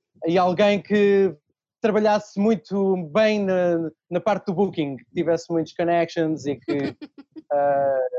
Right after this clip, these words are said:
Speaker 1: pronto, e que se fosse um bom comunicador.
Speaker 2: Claro.
Speaker 1: E acho que o Nuno Francisco é o D J Exploding Boy, foi, foi uma grande aquisição, para além de ser um, um excelente drummer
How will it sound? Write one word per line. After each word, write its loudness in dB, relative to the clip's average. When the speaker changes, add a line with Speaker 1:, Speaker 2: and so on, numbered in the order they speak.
Speaker 1:
pronto, -8
e -12
que -18
se -18
fosse 2
um 4
bom 4
comunicador. 2
Speaker 2:
Claro. -8
Speaker 1:
E 6
acho 0
que 4
o 0
Nuno 2
Francisco 0
é 4
o 2
D 0
J 4
Exploding -2
Boy, 0
foi, 2
foi -2
uma 0
grande 0
aquisição, -2
para 0
além 0
de -8
ser 2
um, -2
um -6
excelente -2
drummer 0